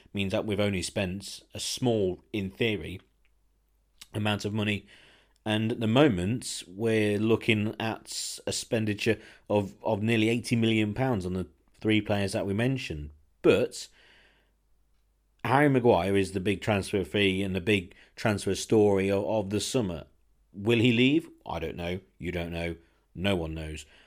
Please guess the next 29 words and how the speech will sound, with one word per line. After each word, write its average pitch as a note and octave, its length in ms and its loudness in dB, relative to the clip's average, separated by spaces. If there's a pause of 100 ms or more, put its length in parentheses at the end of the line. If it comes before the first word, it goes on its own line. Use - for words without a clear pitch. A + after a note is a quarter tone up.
(120)
apart F#2 320 4
from F#2 160 -2
him F#2+ 300 2
and, F#2 240 -2
and F#2 160 -4
maybe F#2 260 0
a F2+ 40 -4
few G2 200 -4
people F#2+ 260 -4
at F2+ 80 -4
Leicester. F#2+ 380 -4 (560)
I A#2+ 160 6
believe G#2+ 680 2
the F#2 60 -4
bids F#2 680 -2
have G2+ 200 -2
been F#2 220 0
made, A#2 340 0
and G2+ 160 0
what G2 100 0
I've F#2+ 200 -2
read G2 140 2
in F2+ 100 -8
the F#2 80 -4
press, - 320 -2
what F#2+ 140 -2
everyone F#2 320 -2
else F#2+ 240 -2
has F#2 180 -6